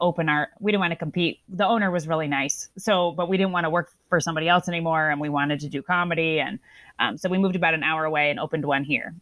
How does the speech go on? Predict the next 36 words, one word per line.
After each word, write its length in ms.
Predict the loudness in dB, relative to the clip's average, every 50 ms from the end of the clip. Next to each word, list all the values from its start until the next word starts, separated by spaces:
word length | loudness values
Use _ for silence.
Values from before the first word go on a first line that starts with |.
| _ 0
And 180 | 0 0 0 -2
so 280 | -2 -2 0 0 0
it 100 | 0 -2
started 300 | -2 0 0 2 2 2
out 200 | 2 0 0 -2
as 140 | -4 -8 -4
just 320 | -2 -2 -2 -2 -2 -10 _ _ -4
a 200 | -2 -2 -2 -2 -2 0
part-time 520 | 0 2 2 0 0 -2 -2 0 0 -2
improv 460 | -4 -4 -4 -2 0 2 2 0 0 -4 -10 _ _ _ _ _ _ _ -12
club 300 | -4 0 0 0 2 2
where 120 | 0 0 0
we 100 | 0 0
were 140 | 0 0 0
open 300 | 0 0 -2 -4 -4 -2
two 140 | 0 0
nights 240 | 0 0 0 -2 -4
a 40 | -2
week, 360 | -2 0 -2 -2 -4 -10 -20 _ _ _ -2 0
um, 480 | 0 2 2 0 -2 -4 -6 -10 -10 -14 _ _ _ _ _ _ _ _ _ -6
but 280 | 0 2 2 2 2 0
we 240 | -4 0 0 2 2
were 160 | 2 2 0
paying, 460 | 0 0 0 0 0 2 2 2 0 0 -4 _
<laughs> 120 | _ _ 0
it 100 | 0 2
was 160 | 2 2 2
a 120 | 0 -2 -2 _ 0
very 300 | 2 2 4 2 2 0
bad 340 | -2 -2 0 0 0 0 -2
business 400 | -4 -6 -6 -6 -6 -8 -8 -8
model, 340 | -8 -8 -8 -10 -12 -6 -2
like, 220 | 0 0 0 -2 -4
to 100 | -6 -2
be 140 | 0 0
open. 340 | 0 0 0 -2 -4 -4 -6